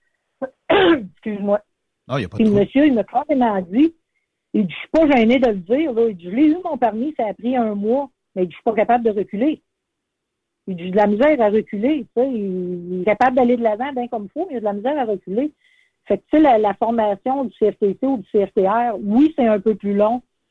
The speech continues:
Speaker 1: mais t'as pas mal plus de contenu. Puis, euh, euh, moi, j'ai, j'ai adoré ça, là, la formation. Puis, euh, tu sais, je dirais, j'ai,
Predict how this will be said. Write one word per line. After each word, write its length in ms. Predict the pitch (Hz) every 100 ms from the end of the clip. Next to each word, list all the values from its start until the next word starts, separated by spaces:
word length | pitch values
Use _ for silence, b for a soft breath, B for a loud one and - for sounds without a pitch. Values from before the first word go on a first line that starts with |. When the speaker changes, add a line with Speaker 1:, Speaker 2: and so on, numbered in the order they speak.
| _ _ _
Speaker 1:
mais 260 | 190 196 196
t'as 120 | 208
pas 160 | 196 269
mal 220 | 285 240
plus 260 | - 240 247
de 100 | 208
contenu. 680 | 214 190 196 185 220 233 226
Puis, 320 | _ 185 175
euh, 280 | 170 160 160 151 _ _ _ _ _
euh, 80 | 190 -
moi, 200 | 202 277
j'ai, 160 | 262 233 180
j'ai 240 | 170 202 196
adoré 440 | 196 214 220 214 -
ça, 100 | 240
là, 140 | 285
la 140 | 262 226
formation. 680 | 208 208 202 185 - 226 269 _ _ _ _ _
Puis, 280 | - 180 175
euh, 260 | 165 160 156 - _
tu 80 | -
sais, 80 | 247
je 40 |
dirais, 380 | 196 240 233 247
j'ai, 340 | 240 233 240